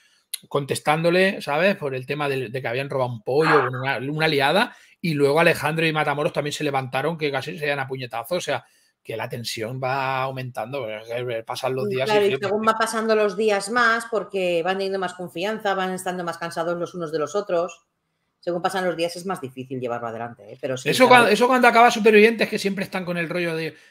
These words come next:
Speaker 1: "No, hacemos un grupo del WhatsApp y estamos en contacto". Yo salgo de la isla, digo, "Mira, a mí es que no me metáis en
Speaker 2: ¡Ándate,
Speaker 1: ningún grupo.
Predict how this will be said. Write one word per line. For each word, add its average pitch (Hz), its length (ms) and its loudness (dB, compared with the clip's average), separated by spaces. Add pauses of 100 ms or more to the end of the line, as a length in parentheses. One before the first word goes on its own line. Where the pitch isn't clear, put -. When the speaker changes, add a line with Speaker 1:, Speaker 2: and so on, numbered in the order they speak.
(100)
Speaker 1:
"No, 233 240 2
hacemos 220 300 2
un 233 60 -2
grupo 233 220 0
del 208 120 2
WhatsApp 247 520 2
y 202 60 4
estamos 208 260 -2
en 185 60 -4
contacto". 180 420 -8
Yo 170 100 -2
salgo 214 280 0
de 170 100 0
la 143 140 0
isla, 208 200 0
digo, 156 160 -2
"Mira, 160 200 -2
a - 20 -6
mí 180 140 -6
es - 100 -4
que 190 100 -10
no 170 120 -6
me 156 60 -8
metáis 392 200 8
en 403 80 4
Speaker 2:
¡Ándate, 311 200 8
Speaker 1:
ningún 339 160 2
grupo. 294 80 4